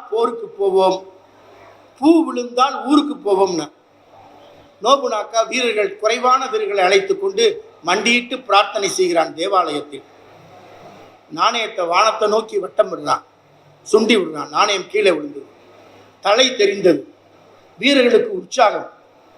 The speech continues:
போருக்கு உற்சாகமா போனாங்க, வெற்றி அடைந்தார்கள். வெற்றியை சூட்டி கொண்டு வருகிற போது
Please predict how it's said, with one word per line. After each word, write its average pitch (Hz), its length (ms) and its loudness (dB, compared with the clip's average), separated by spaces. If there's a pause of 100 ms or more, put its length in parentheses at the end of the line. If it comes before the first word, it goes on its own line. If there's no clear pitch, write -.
(320)
போருக்கு 262 380 2
உற்சாகமா 247 560 0
போனாங்க, 190 440 -2
வெற்றி 202 300 -4
அடைந்தார்கள். 170 580 0 (1040)
வெற்றியை 262 480 0
சூட்டி 240 340 -4
கொண்டு 208 220 2
வருகிற 220 380 4
போது 208 300 4